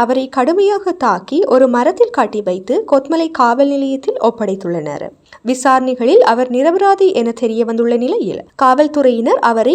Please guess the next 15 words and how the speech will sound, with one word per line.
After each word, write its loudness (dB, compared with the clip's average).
பிணையில் 4
விடுவித்து -2
மருத்துவ 2
பரிசோதனைக்கு -2
பின்னர் -2
உறவினர்களிடம் 0
ஒப்படைத்துள்ளனர். -4
இருப்பினும், 0
அவரை 2
தாக்கியவர்கள் 0
இந்த 2
சம்பவத்தினை 2
காணொளியாக 2
பதிவு -2
செய்து -2